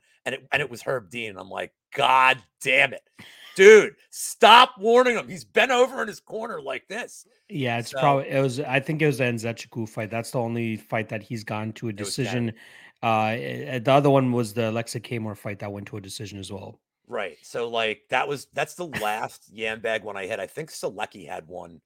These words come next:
Speaker 1: I didn't take it on that one, but Selecki had
Speaker 2: That was
Speaker 1: one.
Speaker 2: back in March.
Speaker 1: And then there was
Speaker 2: Uh,
Speaker 1: one
Speaker 2: usually,
Speaker 1: recently.
Speaker 2: sorry, usually is it, like, a standard plus two thousand, or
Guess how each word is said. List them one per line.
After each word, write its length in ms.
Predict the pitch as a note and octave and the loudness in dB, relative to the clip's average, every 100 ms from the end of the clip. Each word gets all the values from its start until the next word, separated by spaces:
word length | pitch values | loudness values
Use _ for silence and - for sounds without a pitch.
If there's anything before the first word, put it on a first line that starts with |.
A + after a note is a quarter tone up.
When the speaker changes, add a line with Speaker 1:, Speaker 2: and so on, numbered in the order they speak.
| _ _ | _ _
Speaker 1:
I 40 | G#2 | -10
didn't 200 | A2 F#2+ | -10 -8
take 240 | F2+ F#2+ | -12 -10
it 60 | G2 | -12
on 120 | F2 | -12
that 220 | F2 F2+ | -14 -14
one, 140 | F2 D#2 | -16 -20
but 120 | D2+ | -20
Selecki 460 | - F#2+ G#2 - A2+ | -20 -8 -8 -8 -10
had 140 | G2+ | -8
Speaker 2:
That 120 | G2+ A#2 | -6 -6
was 100 | A#2+ | -4
Speaker 1:
one. 40 | |
Speaker 2:
back 200 | C#3+ D#3 | -4 -4
in 60 | D3 | -8
March. 340 | - - - - - - | -8 -12 -14 -16 -18 0
Speaker 1:
And 80 | |
then 80 | C#3+ | 6
there 220 | C#3+ C#3+ D3 | 8 8 6
was 80 | |
Speaker 2:
Uh, 20 | E3 | 2
Speaker 1:
one 60 | |
Speaker 2:
usually, 380 | D3+ F3 F#3+ A#3+ | 2 4 4 2
Speaker 1:
recently. 180 | G3+ - _ - | 0 -4 _ -12
Speaker 2:
sorry, 260 | D#3 F#3+ C3+ | 0 2 4
usually 340 | C#3+ E3+ A3+ | 2 0 2
is 100 | F#3 | 2
it, 100 | E3 | 2
like, 180 | D3+ D3 | 0 -2
a 60 | C#3+ | -4
standard 560 | - C3 B2+ C3+ B2 | -2 -2 0 -2 -4
plus 280 | - C3+ B2 | -4 -4 -4
two 140 | - B2+ | -6 -6
thousand, 420 | A#2+ C3 D3 F3 | -2 -2 -2 -2
or 400 | C#3 B2 A#2 G#2+ | 0 0 -2 -6